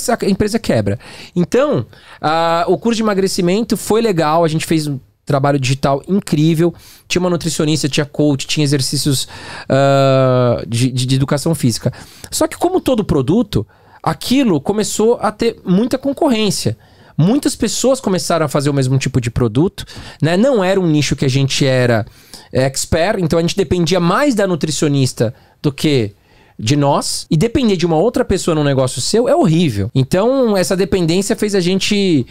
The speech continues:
fechar o negócio. Também a receita já não tava lá, essas coisas. E a gente migrou, é, pra outros negócios. Eu, eu nem lembro se foi pra investimentos logo na sequência, mas, enfim,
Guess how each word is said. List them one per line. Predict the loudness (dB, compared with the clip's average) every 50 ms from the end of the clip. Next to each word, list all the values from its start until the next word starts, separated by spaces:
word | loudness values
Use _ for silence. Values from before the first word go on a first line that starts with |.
| -12 -20 -16 _
fechar | -4 -2 -2 0 0 0
o | 2 2
negócio. | 2 2 2 2 2 0 0 -2 -4 -2
Também | -2 -2 0 2 2
a | 2
receita | 2 0 0 0 -2 0 0 2
já | 0 2
não | 0 0 0
tava | 0 2 2
lá, | 2 0
essas | 0 0 -2 -4 -4
coisas. | -2 0 2 2 2 2 0 -2 -6 -8 -10 -14 -20 -20 -16 -6 -2
E | 0 2
a |
gente | 2 0 0 0
migrou, | 0 0 2 2 2 2 2 2 0 -2 -10 _ _ _ _ _ _ _ -4
é, | -2 -2 0
pra | 0 0 0
outros | 0 0 0 0 0
negócios. | 0 0 2 2 2 0 0 0
Eu, | 0 0 2 2
eu | 2 2
nem | 2 2 2
lembro | 2 2 2 2 0
se | 0 0 -2
foi | -2 -2 -2
pra | 0 0
investimentos | 0 0 0 -2 0 0 0 0 0 0
logo | 0 0 0 2
na | 0 0
sequência, | 0 0 -2 0 0 0 0 0 -2 -4 -6 -6 -8 -20 -20 -20 -14 -4 -2
mas, | 0 0 2 0 0 0 0
enfim, | 0 -2 0 -2 0 0 2 0 0 -2